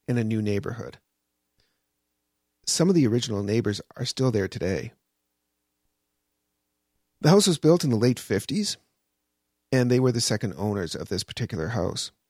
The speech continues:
Um, if you can picture the neighborhood from the Wonder Years,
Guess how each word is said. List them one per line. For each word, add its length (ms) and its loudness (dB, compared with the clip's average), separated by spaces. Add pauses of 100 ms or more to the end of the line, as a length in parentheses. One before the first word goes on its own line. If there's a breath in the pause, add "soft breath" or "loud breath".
(480 loud breath)
Um, 500 2 (1000)
if 100 0
you 60 -2
can 100 2
picture 280 2
the 100 4
neighborhood 520 2
from 160 -6
the 80 -2
Wonder 300 -2
Years, 540 -6